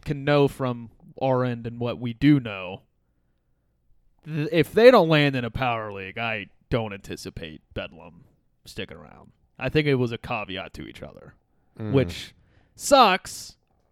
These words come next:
Speaker 1: but at the end of the day, I get it from both sides. Like,
Speaker 2: Mm-hmm.
Speaker 1: Oklahoma's not gonna go head over heels and try to make this happen, and Oklahoma State
Speaker 2: Yep.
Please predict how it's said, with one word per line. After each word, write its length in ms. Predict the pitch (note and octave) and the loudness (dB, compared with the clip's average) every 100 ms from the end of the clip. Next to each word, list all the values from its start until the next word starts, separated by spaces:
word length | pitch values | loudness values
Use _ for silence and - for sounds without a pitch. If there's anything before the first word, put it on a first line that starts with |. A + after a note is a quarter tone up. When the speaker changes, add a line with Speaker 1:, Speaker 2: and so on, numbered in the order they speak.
| - | 4
Speaker 1:
but 360 | D#3+ C#3 C3 _ | 8 8 6 _
at 140 | D3 - | -6 0
the 120 | D3+ | 0
end 80 | D3+ | 2
of 40 | |
the 80 | C3+ | 2
day, 520 | C3+ C3+ B2 A#2 A#2 - | 2 2 2 0 -4 -8
I 120 | - B2+ | -8 -8
get 440 | A#2+ - C#3+ C#3 | -6 2 6 6
it 200 | C3 - | 4 -2
from 380 | - C3 A#2 A#2 - | -4 -4 -4 -2 8
both 260 | E3+ D3+ | 8 8
sides. 540 | - G2+ E2 - - _ _ _ _ - | 2 -12 -14 -20 -20 _ _ _ _ -4
Like, 120 | C#3 | 4
Speaker 2:
Mm-hmm. 80 | D#3+ | 6
Speaker 1:
Oklahoma's 440 | E3+ D#3 D#3 C3+ | 6 4 4 2
not 140 | C#3 C3 | 0 -2
gonna 120 | C#3 | -2
go 320 | C3 B2+ A#2 - _ _ _ _ _ _ _ _ | 0 0 0 -6 _ _ _ _ _ _ _ _
head 260 | - D#3 | -2 2
over 220 | C#3+ C#3 C3 | 4 2 0
heels 500 | C3 C3 B2+ A#2 A#2+ | 2 2 2 -4 -8
and 140 | A2+ | -12
try 240 | - C#3 | -2 0
to 80 | B2+ | 0
make 200 | A#2+ A2+ | -2 -6
this 160 | G#2+ F#2+ | -10 -10
happen, 560 | B2+ B2+ C3 F#2 E2 - _ - | -6 -6 -8 -14 -18 -20 _ -10
and 140 | C3 | -2
Oklahoma 320 | C3+ C#3 B2 | -2 -2 -6
State 180 | - A2 | -2 0
Speaker 2:
Yep. 160 | F#2+ | 0